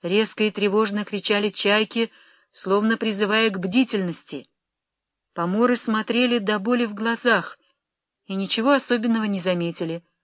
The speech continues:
Юноша увидел лишь двух полярных сов, неподвижно сидевших на больших камнях. Совы с удивительным терпением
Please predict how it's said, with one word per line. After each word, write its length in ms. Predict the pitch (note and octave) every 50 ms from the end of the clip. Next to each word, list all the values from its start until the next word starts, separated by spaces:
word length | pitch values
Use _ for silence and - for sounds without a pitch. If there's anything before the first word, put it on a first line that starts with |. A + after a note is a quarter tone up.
| _ _ _ _ _ _ _ _ _ _ _ _ _ E3
Юноша 460 | E3+ B3+ D4+ D#4 D4+ C#4+ - - C#4
увидел 380 | C4+ B3+ C#4 C#4 A#3+ C#4 C#4
лишь 260 | C4+ B3+ C#4 C4+ B3 G3+
двух 400 | F3+ E3+ G3 G#3+ C#4 D4+ - -
полярных 540 | C#4 C4 B3+ C#4 C#4 C4+ C4 C4+ C#4 -
сов, 500 | - - - - B3 G#3 E3 - - - _ _ _ _ _ _ _ _ _ _ _ _ _ -
неподвижно 760 | F3 E3 - E3+ E3+ F3+ F3+ A#3 C4+ C#4 A#3+ G3+ G#3 G3 F3
сидевших 540 | - - E3+ D#3+ G3+ G#3 - - G#3 - -
на 100 | G3 F3
больших 360 | F#3 F#3 - - G#3 F#3+ -
камнях. 600 | - G3 G3+ G3+ F#3 F3 D3 C3 - - - _ _ _ _ _ _ _ _ _ _ _ _ _ _ _ _
Совы 560 | _ - - - A3+ A3+ A#3+ A#3 C#4 D4 D4+ - _ _ _ _ _ _ _ _ _ _ _ _ _ _ _ _ _
с 140 | - - -
удивительным 680 | C4+ B3+ D4+ D4 C4+ G#3 - - E3 E3 E3+ E3 E3
терпением 720 | - F#3+ F3+ - _ - G3+ G#3 A3 A#3 B3+ C4+ C#4 C#4